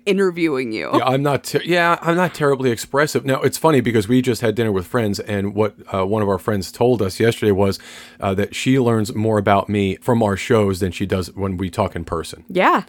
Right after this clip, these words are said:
Speaker 2: Because I don't divulge a lot of stuff. I'm just, I've never been that way. And even with you, I, I, I guess I, I am a little bit, a little bit more hesitant to just offer information. Now, if you ask me, of course, I'll tell you, but I, I don't forfeit a lot of information, I guess, and I need to be better at that,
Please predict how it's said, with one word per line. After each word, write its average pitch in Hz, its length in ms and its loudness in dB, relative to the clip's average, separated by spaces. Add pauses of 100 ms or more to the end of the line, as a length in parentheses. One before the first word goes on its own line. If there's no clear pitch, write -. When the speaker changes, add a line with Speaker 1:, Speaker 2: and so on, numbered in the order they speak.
Speaker 2:
Because 107 240 0
I 123 180 0
don't 131 240 0
divulge 131 460 2
a 120 60 -2
lot 117 200 2
of 107 60 -6
stuff. 127 260 -4
I'm 104 120 -2
just, 120 280 -4
I've 107 140 -6
never 110 240 2
been 110 220 0
that 127 200 0
way. 143 240 2 (420)
And 123 220 0
even 160 220 4
with 110 140 0
you, 135 200 2
I, 101 180 -4
I, 110 200 -2
I 107 80 0
guess 110 200 0
I, 110 200 0
I 107 120 -2
am 123 140 0
a 113 40 2
little 117 220 2
bit, 104 220 0 (260)
a - 40 -8
little 123 200 0
bit 123 120 -2
more 104 160 -2
hesitant 110 460 -2
to 104 80 -4
just 104 300 -2
offer 104 360 -4
information. 107 460 0
Now, 110 60 2
if 95 120 -4
you 95 100 -4
ask 120 240 0
me, 107 60 0
of 92 100 -2
course, 98 260 -2
I'll 87 80 -2
tell 135 220 2
you, 104 120 2
but 92 100 0
I, 95 120 -2 (260)
I 117 60 0
don't 151 140 -2
forfeit 117 540 0
a 92 40 -2
lot 90 200 -2
of 85 80 -8
information, 90 560 -2
I 85 80 -2
guess, 92 240 -2
and 87 80 -4
I 92 40 0
need 107 160 2
to 85 60 -6
be 85 80 -4
better 80 380 -4
at 78 100 -10
that, 71 240 -8